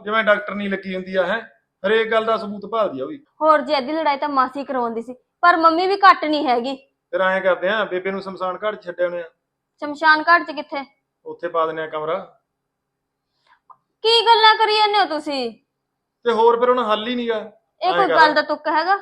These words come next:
Speaker 1: ਮੇਰੀ ਗੱਲ ਸੁਣ,
Speaker 2: ਹੂੰ।
Speaker 1: ਐਂ ਕਰਦੇ ਆ, ਮਾਮੇ ਵਰਗਿਆਂ ਨੂੰ ਸੱਦਦੇ ਆ, ਠੀਕ ਆ? ਇੱਕ ਵਾਰੀ ਆਪਾਂ ਬੇਬੇ ਨੂੰ ਪੁੱਛ ਲੈਂਦੇ ਆ ਵੀ ਚਾਹੁੰਦੀ ਕੀ ਆ ਉਹ।
Speaker 2: ਠੀਕ ਹੈ।
Speaker 1: ਹੈਂ? ਪਤਾ ਤਾਂ ਲੱਗ ਜੂ।
Speaker 2: ਹੋਰ
Speaker 1: ਨਾਲੇ ਤੁਹਾਡੇ
Speaker 2: ਪੁੱਛ
Speaker 1: ਮੂੰਹ ਤੇ
Speaker 2: ਲਓ।
Speaker 1: ਗੱਲਾਂ ਹੋ ਜਾਣਗੀਆਂ, ਤੁਸੀਂ ਵੀ ਸੱਦ ਲਓ ਆਪਦੇ ਪੇਕਿਆਂ ਨੂੰ,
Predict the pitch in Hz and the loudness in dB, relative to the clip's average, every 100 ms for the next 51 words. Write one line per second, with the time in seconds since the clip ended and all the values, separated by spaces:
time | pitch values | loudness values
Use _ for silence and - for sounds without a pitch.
0 | - - 139 135 247 120 127 139 - 269 | -4 -14 -10 -8 -10 -12 -14 -16 -16 -18
1 | 254 _ - 127 113 107 117 139 139 _ | -18 _ -16 -14 -12 -12 -12 -16 -18 _
2 | _ _ _ _ 131 127 127 123 120 127 | _ _ _ _ -14 -12 -10 -12 -12 -12
3 | 117 107 101 135 151 _ _ _ _ 127 | -10 -12 -10 -16 -16 _ _ _ _ -14
4 | 131 160 - _ _ _ 139 139 143 143 | -8 -8 -10 _ _ _ -18 -10 -8 -8
5 | 143 143 143 143 139 127 127 123 127 123 | -8 -10 -10 -12 -12 -14 -14 -14 -14 -14
6 | 123 117 143 123 127 107 _ _ _ _ | -16 -16 -16 -16 -18 -18 _ _ _ _
7 | _ _ _ - 247 233 226 _ _ _ | _ _ _ -16 -16 -16 -20 _ _ _
8 | 131 175 - _ _ 139 151 175 185 170 | -10 -10 -10 _ _ -10 -4 -2 -2 -4
9 | 175 214 208 - 349 349 403 370 381 370 | -6 -10 -14 -4 2 4 4 2 0 0
10 | 330 285 220 202 185 190 202 226 214 202 | 2 2 0 0 0 -2 -4 -6 -10 -10
11 | 185 208 202 190 180 180 185 185 185 185 | -14 -6 -4 -2 0 -2 -4 -12 -10 -8
12 | 180 | -10